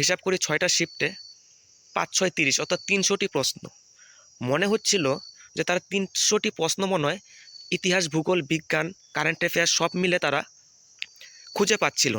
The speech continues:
না। একই প্রশ্ন বারবার রিপিট হচ্ছে, বারবার রিপিট হচ্ছে। এটা কেন হবে?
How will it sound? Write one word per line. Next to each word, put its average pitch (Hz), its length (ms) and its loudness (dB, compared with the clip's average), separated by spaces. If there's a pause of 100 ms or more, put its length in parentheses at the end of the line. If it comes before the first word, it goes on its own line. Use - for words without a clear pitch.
না। - 60 -18 (920)
একই 220 260 0
প্রশ্ন 214 260 0 (160)
বারবার 175 320 2
রিপিট 151 260 0
হচ্ছে, 117 220 -2
বারবার 180 380 0
রিপিট 123 260 -4
হচ্ছে। - 280 -4 (500)
এটা - 180 -4
কেন 202 160 0 (120)
হবে? - 180 -8